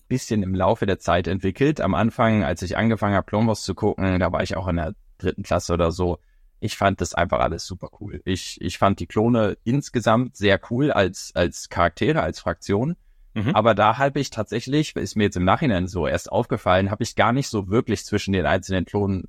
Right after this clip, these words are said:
Speaker 1: differenziert. Einfach weil ich vielleicht auch noch nicht so weit war in der Entwicklung irgendwie.
Speaker 2: Ja.
Speaker 1: Aber je mehr ich Clone Wars weitergeguckt hab, je mehr Staffeln dazu kamen,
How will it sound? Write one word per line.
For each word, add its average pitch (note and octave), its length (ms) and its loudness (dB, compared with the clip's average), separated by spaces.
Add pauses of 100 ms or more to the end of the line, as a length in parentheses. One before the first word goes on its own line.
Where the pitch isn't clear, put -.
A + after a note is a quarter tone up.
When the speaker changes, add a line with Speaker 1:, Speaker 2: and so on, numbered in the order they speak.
(120)
Speaker 1:
differenziert. F#2+ 680 0
Einfach F#2+ 260 2
weil G#2+ 100 4
ich - 100 -4
vielleicht G2 260 2
auch F#2+ 160 -4 (380)
noch G#2 180 0
nicht B2 200 -2
so G2 120 -2
weit A2 260 4
war F2 160 2
in F2+ 100 -2
der E2+ 340 0
Entwicklung - 500 -6
irgendwie. F#2 440 -2
Speaker 2:
Ja. G2+ 200 0 (460)
Speaker 1:
Aber G2+ 200 0
je G#2 200 2
mehr A#2+ 380 4
ich - 140 -6
Clone G2+ 180 2
Wars E2+ 180 -2
weitergeguckt A#2 640 0
hab, C#3 160 0
je F#2+ 60 0
mehr E2+ 160 0
Staffeln F#2+ 380 0
dazu G2+ 260 -2
kamen, G2 420 0